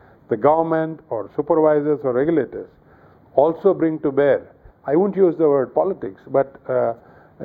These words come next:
appropriate, uh, way of behaving, understanding, taking signals, and working without compromise. Uh, the yardstick then has to be working without compromise, uh, having done all this.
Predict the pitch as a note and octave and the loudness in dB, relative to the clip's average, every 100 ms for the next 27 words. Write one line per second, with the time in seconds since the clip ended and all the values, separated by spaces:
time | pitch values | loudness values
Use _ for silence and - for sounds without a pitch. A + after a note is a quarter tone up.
0 | - C#3 - F#3+ G#3 G3+ G3 F#3 E3 C#3 | -6 -6 2 2 4 4 4 4 2 2
1 | C3 B2 - _ B2 D3 E3 C3 A2+ B2+ | 2 0 -6 _ -4 0 0 0 -2 2
2 | F#3 D3+ F#2 - _ _ _ - C#3+ F3 | 2 0 -4 -14 _ _ _ -6 -2 -2
3 | F3+ D#3 A#2+ G2 F#2 D#3 E3 F#3 - B2 | 0 -4 -4 -10 -6 -6 -4 -8 -6 -8
4 | G#2 F2 - - - _ _ - A#2 D3 | -8 -12 -18 -20 -20 _ _ -4 2 4
5 | G#3 G#3 A#3 G#3+ F3 F#3+ F#3+ F3+ C#3 A#2+ | 4 0 -4 2 2 2 2 0 -2 -2
6 | F#2 - - _ _ _ _ _ _ _ | -6 -10 -20 _ _ _ _ _ _ _
7 | _ B2 - - A2+ A#2 F3 G3+ A#3 F#3 | _ -8 -8 -8 -2 2 2 2 -4 0
8 | F#3 F3 E3+ F3 E3 D#3+ D3+ D#3 E3 D3 | 0 2 0 0 0 2 2 0 -4 -2
9 | C3 - B2 B2 G2+ F#2 F2+ - _ - | -2 -2 -6 -6 -10 -12 -18 -20 _ -20
10 | - - - - B2 C#3+ D3+ D3+ C#3 C3 | -20 -20 -10 -4 0 0 0 -2 0 0
11 | D3 G2 | -2 -8